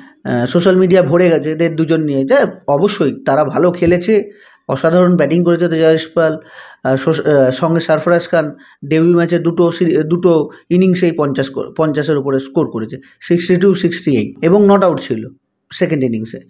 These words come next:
তো প্রথম ইনিংসে হয়তো সেঞ্চুরিও করতে পারতো, ভাগ্যের জোরে আউট হয়ে গেছে। কিন্তু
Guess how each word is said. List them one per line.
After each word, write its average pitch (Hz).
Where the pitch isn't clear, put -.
তো 165
প্রথম 196
ইনিংসে 208
হয়তো 185
সেঞ্চুরিও 185
করতে 170
পারতো, 165
ভাগ্যের 160
জোরে 151
আউট 135
হয়ে 117
গেছে। 120
কিন্তু 180